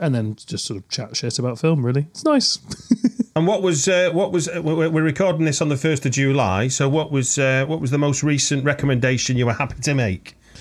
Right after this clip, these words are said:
Speaker 1: Um, the most recent one I did was a, a sort of a, a, a heartwarming Spanish comedy by Javier Fessa, uh, called, uh,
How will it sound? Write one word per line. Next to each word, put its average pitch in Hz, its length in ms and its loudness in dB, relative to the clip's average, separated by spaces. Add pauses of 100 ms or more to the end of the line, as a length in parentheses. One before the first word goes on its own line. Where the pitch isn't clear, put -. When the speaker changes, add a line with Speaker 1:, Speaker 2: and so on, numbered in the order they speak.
Speaker 1:
Um, 147 440 2
the 165 80 0
most 220 240 2
recent 214 260 0
one 120 100 -2
I 131 120 0
did 156 160 0
was 160 160 2
a, 156 340 0
a 151 80 0
sort 160 160 -2
of 151 80 2
a, 147 220 0
a, 147 140 -4 (100)
a 139 60 -6
heartwarming 175 840 2
Spanish 175 440 -4
comedy 156 420 0
by 110 120 -2
Javier 139 380 0
Fessa, 135 460 -2 (520)
uh, 113 180 0
called, - 340 -2 (340)
uh, 127 220 2